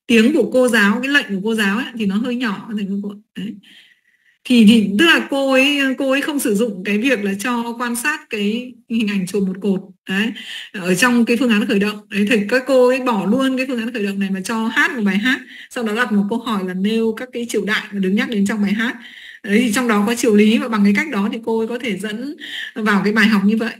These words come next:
Đấy, thì, thì thông qua cái bài này thì, thì thông qua một cái phương án khởi động của một tiết dạy minh họa như vậy thì muốn nói với thầy, các cô rằng là gì? Tức là mình có thể linh hoạt cái phần khởi động. Tức là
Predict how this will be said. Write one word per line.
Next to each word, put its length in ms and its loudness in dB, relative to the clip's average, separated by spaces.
Đấy, 180 0
thì, 240 0
thì 260 -2
thông 220 0
qua 220 4
cái 80 2
bài 180 4
này 240 4
thì, 220 -2
thì 300 -2
thông 160 -2
qua 140 0
một 120 -2
cái 120 2
phương 100 -2
án 140 -2
khởi 120 0
động 160 -2
của 60 -4
một 180 -4
tiết 120 -6
dạy 120 -4
minh 160 -8
họa 220 -4
như 120 -6
vậy 260 -8
thì 100 -2
muốn 420 0
nói 160 -2
với 120 -8
thầy, 120 -2
các 140 -6
cô 160 0
rằng 200 0
là 80 0
gì? 240 0
Tức 80 -6
là 80 0
mình 440 6
có 160 0
thể 320 -2
linh 240 0
hoạt 300 2
cái 120 -4
phần 120 -4
khởi 140 -6
động. 160 -12
Tức 60 -8
là 120 -2